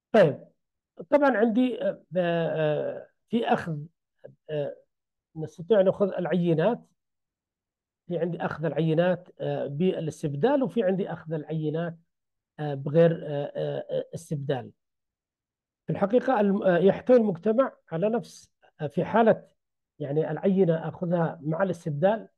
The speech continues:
يعني آخذ وأرجع أستبدل، أختار ورقة ثم أعيدها. آه، في هذه الحالة المجتمع حيحتوي على نفس عدد العناصر في كل مرة. يعني اخترت خمسة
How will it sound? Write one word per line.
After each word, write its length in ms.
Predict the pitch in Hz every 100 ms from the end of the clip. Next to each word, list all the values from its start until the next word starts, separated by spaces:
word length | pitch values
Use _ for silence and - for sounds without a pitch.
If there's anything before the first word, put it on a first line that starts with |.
| _ _ _ _ _ _
يعني 300 | 147 147 165
آخذ 260 | 165 180 180
وأرجع 360 | 156 156 165 147
أستبدل، 520 | - 160 147 196 -
أختار 340 | - - - 165
ورقة 440 | 165 170 170 190
ثم 280 | 170 170 170
أعيدها. 680 | 165 175 175 156 185 240 - _ _ _ _ _ _
آه، 80 | 151
في 160 | 147 226
هذه 80 | 226
الحالة 520 | - 214 233 240 208
المجتمع 540 | 175 180 160 214 190
حيحتوي 540 | - 165 160 - 208 156
على 180 | 175
نفس 280 | 185 240 - -
عدد 240 | 190 208
العناصر 500 | 180 165 220 240 269
في 120 | 190
كل 260 | 175 160 147
مرة. 260 | 131 110 - _ _ _ _ _ _ _ -
يعني 140 | 165
اخترت 360 | 190 - 214 -
خمسة 520 | 196 180 - 240 -